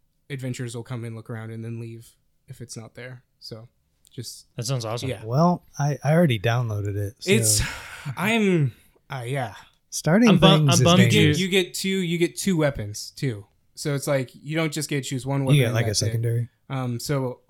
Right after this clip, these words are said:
Speaker 1: right now I'm rocking a sword and shield and a bow, and, like, but you can use, they have, uh, like, combat claws, which I'm guessing are, like, a faster, faster kind of thing.
Speaker 3: Yeah.
Speaker 1: Um,
Speaker 3: They have a spear.
Speaker 1: they do have a
Speaker 3: I always
Speaker 1: spear.
Speaker 3: use spears.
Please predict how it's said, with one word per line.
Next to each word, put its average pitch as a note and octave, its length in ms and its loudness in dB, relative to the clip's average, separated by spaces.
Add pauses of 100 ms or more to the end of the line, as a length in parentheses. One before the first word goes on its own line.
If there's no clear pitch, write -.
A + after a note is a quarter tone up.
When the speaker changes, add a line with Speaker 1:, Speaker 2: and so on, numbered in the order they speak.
Speaker 1:
right D3+ 200 -4
now C#3 240 -2
I'm C#3 200 0
rocking B2+ 320 -4
a A#2 60 -6
sword B2+ 240 -6
and B2 100 -4
shield B2 280 -6
and A2 120 -8
a G#2+ 40 -14
bow, A#2 360 -6 (420)
and, A#2 400 -8 (160)
like, A#2+ 280 -10
but C#3 100 -8
you D3 160 -2
can C3+ 400 -2
use, B2 600 -6 (240)
they C#3 120 -6
have, B2 260 -6
uh, A2 320 -14 (140)
like, A2 180 -12 (500)
combat C#3+ 400 -4
claws, C3+ 600 -8
which C#3 160 -10
I'm C3 100 -6
guessing B2+ 280 -8
are, B2+ 80 -10
like, B2 140 -10
a A2+ 60 -12
faster, A#2 600 -12 (380)
faster C3 340 -10
kind A#2+ 180 -6
of A#2 80 -12
thing. G2+ 500 -6
Speaker 3:
Yeah. B2 240 -8
Speaker 1:
Um, A2+ 140 -10
Speaker 3:
They A#2+ 120 2
have A#2+ 120 -2
a G#2 40 -6
spear. F3 380 -2 (340)
Speaker 1:
they C3 240 -4
do C3+ 180 -4
have D3 140 0
a C#3 160 -4
Speaker 3:
I D#3 80 6
always C3 200 4
Speaker 1:
spear. - 80 -2
Speaker 3:
use G2+ 120 -8
spears. G2 460 -8